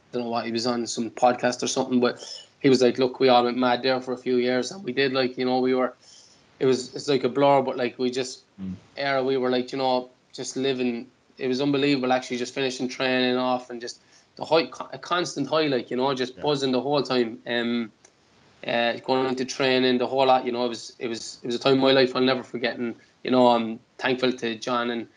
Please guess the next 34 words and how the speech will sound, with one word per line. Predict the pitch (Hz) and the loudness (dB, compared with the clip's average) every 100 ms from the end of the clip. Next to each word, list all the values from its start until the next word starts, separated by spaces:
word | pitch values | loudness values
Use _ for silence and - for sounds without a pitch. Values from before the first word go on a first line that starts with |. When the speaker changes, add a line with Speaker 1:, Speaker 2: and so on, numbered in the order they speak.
| _ - | _ -6
Speaker 1:
you | 123 | -2
know, | 120 | -2
and | 117 | -2
Cots | - 123 - | 2 2 2
and | 117 113 | -6 0
the | |
rest | 123 123 | 0 0
of | 123 | -6
the | 117 | -8
staff | - 123 120 | -4 -4 -4
and | 117 113 117 | -8 -8 -10
the | |
club | 139 127 123 120 | -2 4 4 2
and | 107 | -4
stuff, | 135 123 | -4 -4
you | 127 | -2
know, | 123 127 123 | 0 0 -2
for, | - 120 - _ _ | -4 -4 -4 _ _
for | _ 135 120 | _ 2 4
that, | 117 | 4
you | 120 | 0
know, | 117 120 | -6 -6
it | |
was, | 117 117 | -8 -8
um, | 117 113 107 _ _ _ _ | -8 -10 -12 _ _ _ _
it | 135 | 2
was | 123 120 | 4 4
a, | 120 117 | 2 2
a | |
great | 117 127 117 | 0 -2 0
time | 127 120 | 0 0
in | |
our | 120 | 0
lives. | 123 127 127 - | 2 0 -2 -12